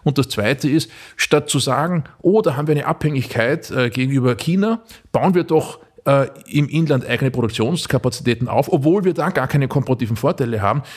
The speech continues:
würde ich sagen, nein, äh, es wäre viel günstiger, äh, dort, wo die Chinesen abhängig sind von uns, diese Abhängigkeiten auf unserer Seite auszubauen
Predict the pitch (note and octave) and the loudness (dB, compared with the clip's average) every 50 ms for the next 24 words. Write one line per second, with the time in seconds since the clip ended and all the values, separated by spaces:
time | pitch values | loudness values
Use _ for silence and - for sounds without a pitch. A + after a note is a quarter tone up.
0 | - - - C3+ C3+ D3 - - C#3 C3+ C#3+ D3 C3+ B2 A#2+ C3+ E3 G3+ G#3 G#3 | -6 0 0 2 2 2 -2 0 0 0 2 2 2 2 2 2 2 0 0 -2
1 | - - - - - - _ _ - D3 C#3+ - - C3+ - C#3+ C#3 B2+ C3+ B2+ | -8 -20 -20 -20 -20 -20 _ _ 0 0 0 2 0 0 0 2 2 2 2 0
2 | - C#3+ C3 C3 C3 C#3+ D#3+ E3 - - F#3 F3 F#3 F#3+ G3+ G3 - - - - | 0 -2 0 2 2 2 0 0 -2 -2 0 0 2 0 0 -2 -6 -14 -20 -20
3 | - _ - - - - C#3+ C3 B2+ - - - C#3 C3+ D3+ E3 D#3+ E3 D#3 D3 | -20 _ -14 -6 -2 0 2 2 2 0 0 2 4 4 4 2 2 0 0 0
4 | C3 C#3 A#2+ - C#3+ C3 D3 F3 E3+ D3+ - B2+ C#3 - - C#3+ C#3 C3 - - | 0 -2 -2 0 -2 0 2 0 0 0 0 -2 -2 -2 0 -2 -2 -2 -4 -6
5 | - - D3 - - C3+ C3 - - - B2 B2 G#2+ D3 F3 A3+ A#3+ - - - | -12 -8 -4 -2 0 -2 -2 -4 -4 -2 -2 0 0 2 0 0 -2 -4 0 2
6 | A#3 C#4+ C#4+ - F#3 - D#3 - - E3+ D#3 C#3+ - - - A#2+ A#2 A#2 A#2+ A2+ | 2 2 2 2 -2 -4 -4 -2 0 0 0 0 -2 -2 -2 -2 -2 -2 -4 -6
7 | A2 - - - A2 - C3+ D#3+ - C#3+ B2+ - - A2+ G#2+ - - C3 - C#3+ | -6 -6 -6 -6 -4 -4 -2 -4 -2 -2 -2 -2 0 -2 -2 -2 -2 0 2 2
8 | G#3+ - - F#3 - - F#2+ E2+ E2+ | 2 2 0 -2 0 0 -2 -2 -2